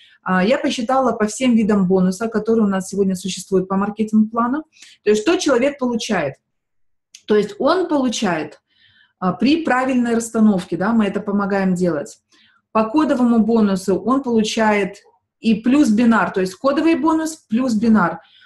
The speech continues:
Вот все вместе я тут подробно считала, это можно потом перепроверить. А, получается, в целом идет больше десяти процентов. Это то, что человек получает сразу же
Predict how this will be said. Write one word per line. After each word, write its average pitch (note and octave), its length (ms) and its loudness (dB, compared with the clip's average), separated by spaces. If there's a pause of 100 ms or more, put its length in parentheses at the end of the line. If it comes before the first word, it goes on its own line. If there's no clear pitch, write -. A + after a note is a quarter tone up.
(120)
Вот G3 160 -2
все C#4 240 0
вместе B3+ 460 0
я A3+ 80 2
тут A3+ 200 -4
подробно G3+ 460 0
считала, D4+ 720 -2
это G3+ 140 -4
можно G3 280 -2
потом F#3+ 300 0
перепроверить. G#3 760 0 (440)
А, F#3+ 160 -2
получается, A3+ 640 0
в - 100 -8
целом C#4+ 480 0
идет G#3+ 300 2
больше A#3+ 520 0
десяти A3 460 -2
процентов. C#4 600 -4 (100)
Это G#3 220 0
то, C#4+ 180 -2
что B3 160 -6
человек A3+ 400 0
получает G#3 540 0
сразу G3+ 540 0
же D#4 240 -2